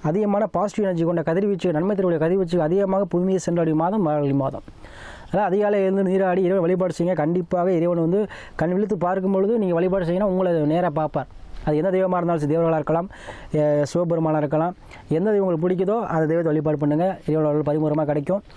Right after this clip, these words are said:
இந்த ரிஷபராசி என்பவர்களுக்கு மார்கழி மாதம் பார்த்தீங்கன்னா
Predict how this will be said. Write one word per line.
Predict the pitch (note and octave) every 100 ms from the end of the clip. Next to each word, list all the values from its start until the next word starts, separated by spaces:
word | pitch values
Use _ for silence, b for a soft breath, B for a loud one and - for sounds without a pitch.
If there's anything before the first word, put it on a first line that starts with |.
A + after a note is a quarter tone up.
| B B B B -
இந்த | F3+ F#3
ரிஷபராசி | A#3+ B3 A3
என்பவர்களுக்கு | G#3+ G3+ A3
மார்கழி | G3 G#3 A3
மாதம் | G#3 G3+ F#3+
பார்த்தீங்கன்னா | F3+ G3+ G#3+ E3